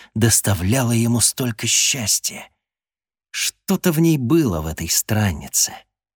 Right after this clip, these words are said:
Что-то, что даже меня заставляло таять. Рейкин пустилась на поиски. Её энтузиазм заражал и не угасал на протяжении нескольких лет,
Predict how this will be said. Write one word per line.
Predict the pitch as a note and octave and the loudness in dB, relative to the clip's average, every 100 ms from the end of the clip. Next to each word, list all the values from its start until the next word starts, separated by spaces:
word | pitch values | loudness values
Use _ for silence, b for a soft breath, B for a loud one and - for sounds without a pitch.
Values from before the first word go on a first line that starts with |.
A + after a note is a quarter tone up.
| _ | _
Что-то, | - - - D3+ B2 F#2 | -6 -6 -2 -2 -2 -4
что | - - | -4 -4
даже | E2+ A#2 G#2+ G#2+ | -2 0 2 2
меня | G#2+ A2 G#2+ A#2 A2 D#2 - _ _ - | 4 4 4 2 0 -2 -8 _ _ -6
заставляло | E2+ F2 - F2+ E2 E2 C#2 C#2 _ | -2 0 -2 -4 -8 -8 -10 -12 _
таять. | D#2 C#2+ - - - _ _ _ _ _ _ _ _ - | -10 -10 -14 -14 -16 _ _ _ _ _ _ _ _ -4
Рейкин | G2+ F#3 G3 F#3 E3+ | 2 4 4 2 0
пустилась | C#3 B2 - C3 A2 - | 0 -2 0 0 0 0
на | G#2 F#2 | 0 -2
поиски. | E2 C#2+ - - - - _ _ _ _ | -6 -10 -6 -6 -6 -20 _ _ _ _
Её | F#2+ G2 A2 C#3+ | 2 6 6 4
энтузиазм | C3 C#3 A2+ C3 C#3 B2 A#2+ | 2 4 4 4 4 4 4
заражал | G#2+ A#2+ A#2 G2+ D3 C3 | 4 4 2 2 0 2
и | B2 | 2
не | A#2+ | 4
угасал | A2 A2+ A2 - D3 C3 | 4 2 2 2 2 2
на | A#2+ | 0
протяжении | B2 A#2 D#3+ C#3+ C#3+ C3 B2 | 0 0 0 0 0 2 2
нескольких | B2+ C3+ - C3+ B2 B2+ - | 2 0 -2 -4 -4 -6 -2
лет, | A#2 D3 A#2 - | -2 0 -2 -6